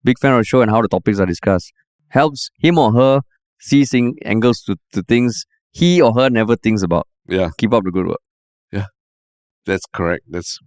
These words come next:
Speaker 2: that's the way it should be.
Speaker 1: Mm,
Speaker 2: Less
Speaker 1: uh,
Speaker 2: confusion.
Speaker 1: No, no, no, no, no. Is the, ev-, like, why? We take a page from the parliament. There are
Speaker 2: What?
Speaker 1: things that are simple. We make
Speaker 2: Yeah.
Speaker 1: it confusing.
Speaker 2: <laughs>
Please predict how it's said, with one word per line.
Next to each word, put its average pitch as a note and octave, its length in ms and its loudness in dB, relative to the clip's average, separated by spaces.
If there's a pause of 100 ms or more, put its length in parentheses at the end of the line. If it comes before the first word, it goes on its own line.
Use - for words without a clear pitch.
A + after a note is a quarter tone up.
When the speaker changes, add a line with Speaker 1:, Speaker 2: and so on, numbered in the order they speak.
(140)
Speaker 2:
that's G#2+ 300 -2
the G2 100 -4
way F2+ 200 0
it D#2 60 -8
should D2 220 -12
be. D2+ 160 -8 (160)
Speaker 1:
Mm, C3 280 -8 (180)
Speaker 2:
Less A2+ 220 -2
Speaker 1:
uh, - 20 -14
Speaker 2:
confusion. F2 560 -6 (160)
Speaker 1:
No, A#2+ 320 0
no, A#2 100 2
no, A2 140 2
no, G2 180 0
no. F2 240 -2 (160)
Is C3+ 220 0
the, C#3 260 -2 (100)
ev-, D#3 180 0 (200)
like, E3+ 180 2
why? G3 300 2
We D3 220 0
take A#3 180 0
a E3 60 0
page F3 240 0
from G2+ 400 -4
the G2 180 0
parliament. A2+ 480 -2 (460)
There - 120 0
are - 40 0
Speaker 2:
What? - 100 -12
Speaker 1:
things G#3 280 0
that F#2+ 180 0
are E2 100 -2
simple. G#2 560 -2
We A#2+ 140 2
make D3 240 0
Speaker 2:
Yeah. G3 40 -4
Speaker 1:
it F#3 40 -12
confusing. C#3+ 500 -4 (320)
Speaker 2:
<laughs> - 80 -14